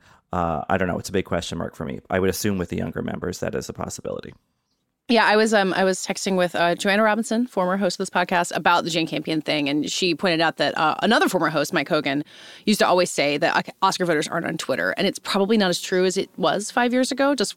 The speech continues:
Speaker 2: because of the way that the Oscar voting body has changed. Hopefully more of them are not joining Twitter, because that's a waste of everyone's time. Um, but I do think that there are probably more people who are voting for Oscars paying attention to this stuff.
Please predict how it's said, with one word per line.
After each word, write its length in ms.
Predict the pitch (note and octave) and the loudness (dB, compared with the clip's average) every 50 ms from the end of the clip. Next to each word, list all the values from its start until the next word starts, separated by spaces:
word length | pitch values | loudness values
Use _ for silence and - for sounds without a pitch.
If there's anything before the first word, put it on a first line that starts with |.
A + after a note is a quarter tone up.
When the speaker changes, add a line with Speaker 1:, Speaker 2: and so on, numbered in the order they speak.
| - - | -4 -4
Speaker 2:
because 240 | F#3 - F3+ E3 | -2 -2 -2 -4
of 60 | - D#3+ | -2 -4
the 80 | E3 | -4
way 160 | D3+ D#3 D3+ | -2 -2 -2
that 140 | D3+ D3+ D3 | -2 -4 -2
the 100 | D3 D3+ | -2 -2
Oscar 320 | C#3+ C#3+ - - - D#3 D3+ | -2 -2 -4 -4 -4 -4 -4
voting 300 | C3+ D3 D3 D3+ D3+ D3 | -4 -4 -4 -4 -4 -4
body 240 | C#3+ D3+ D3 D3 | -4 -4 -4 -4
has 160 | C#3+ D3+ D3 - | -4 -6 -8 -6
changed. 420 | - - D#3 D3 C#3+ D3 E3 E3 | -6 -4 -4 -2 -2 -2 -2 0
Hopefully 320 | - G#3+ E3+ - - D#3 | 0 -2 -2 0 -2 0
more 160 | D#3 D#3 D3+ D3+ | 0 0 0 -2
of 80 | C3+ | -2
them 140 | C#3+ D3 C#3+ | -2 -2 -2
are 40 | C#3 | -2
not 220 | C#3 C3 - - | -2 -4 -4 -6
joining 400 | - - E3 D3+ C#3+ C3+ B2 - | -6 -4 -4 -2 -2 -2 -4 -6
Twitter, 300 | - - - C#3 C#3+ - | -6 -6 -6 -4 -4 -4
because 320 | - D3 - D3+ - - - | -6 -8 -10 -10 -12 -12 -10
that's 240 | - - - - | -12 -12 -12 -10
a 100 | - - - - | -14 -12 -12 -12
waste 160 | - - - | -12 -12 -10
of 80 | - | -10
everyone's 280 | - - - - - - | -10 -8 -8 -8 -8 -8
time. 200 | - - - - - - - - - - - - - - | -8 -6 -6 -8 -8 -12 -20 -20 -18 -18 -18 -18 -8 0
Um, 380 | - G#3 G#3+ G3 F#3 E3+ D#3+ E3 | 2 4 4 4 4 2 2 0
but 160 | E3 - A#3 | 2 4 4
I 60 | B3 | 4
do 180 | A#3 G3+ C4+ C#4 | 4 4 4 4
think 380 | - D4 B3 A3 - - - - | 4 4 2 2 0 -2 -2 2
that 160 | G#3+ F#3 - | 2 4 4
there 80 | F3+ | 4
are 40 | F3 | 2
probably 380 | D#3 - F#3 E3 E3+ C#3 D#3 E3+ | 2 2 2 2 2 2 2 0
more 300 | F3 E3+ E3 D#3 D3+ D#3 | 2 2 2 2 0 0
people 560 | - - E3+ D#3+ - - D3 D3 C#3 C#3+ D#3+ | -2 -4 -6 -4 -2 0 0 0 0 0 0
who 200 | - F#3 F3 D#3+ | 0 0 2 2
are 300 | D#3 D#3 D#3 D3+ D3+ D#3 | 2 2 2 0 0 0
voting 220 | D3+ D#3 B2+ - | -2 -2 -4 -4
for 120 | - - - | -4 -2 -2
Oscars 300 | - - - - D3+ - | -2 -2 -4 -8 -8 -6
paying 160 | - D#3+ D3+ | -4 -4 -4
attention 360 | D3+ - - D3+ D#3 - - | -4 -4 -6 -6 -6 -4 -6
to 60 | D3 | -6
this 140 | - - - | -6 -6 -6
stuff. 420 | - - D3+ G2 E2+ - - - | -6 -4 -2 -2 -2 -2 -6 -12